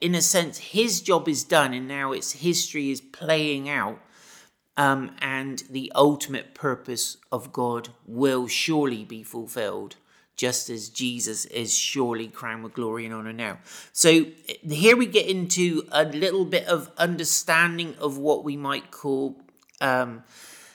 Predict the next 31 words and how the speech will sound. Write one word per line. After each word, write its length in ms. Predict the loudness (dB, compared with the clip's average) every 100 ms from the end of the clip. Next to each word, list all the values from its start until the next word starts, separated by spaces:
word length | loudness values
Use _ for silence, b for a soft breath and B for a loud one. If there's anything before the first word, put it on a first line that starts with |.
| B
salvation 800 | 0 2 2 2 0 0 -6 -10
theology 800 | -10 0 0 0 -2 -8 -10 -10
or 120 | -8
redemption 640 | -8 2 2 2 -2 -8
theology. 720 | -6 -2 0 0 -4 -8 -10 -14 _ _ _ _ _ _ -20 -20 -4
Jesus, 600 | 2 2 4 2 2 0 _
it 120 | -6
says 320 | 0 0 2
that 300 | 2 0 -4 _ _
by 200 | 4 4
the 120 | 4 0
grace 520 | -2 4 4 6 2
of 200 | 2 -2
God, 380 | 0 0 0 0
that's 240 | -2 0
the 100 | -4
gift 460 | -6 0 0 0 -4
of 180 | -8 -4
God, 420 | -2 0 -2 -6
the 60 | -12
freely 460 | -6 0 2 0
given 380 | -2 -4 -4 -6
gift 240 | -8 -10 -12
of 160 | -8
God, 320 | -2 -2 -4 -10 B B B B B B
"he 340 | _ 2 2 4
might 400 | 2 0 -2 -4
taste 540 | -2 -2 -2 -4 -6 -16 _
death 380 | -2 -2 -6 -20 _
for 340 | -10 -4 -4 -2
everyone." 680 | -6 -6 -10 -12 -14 -18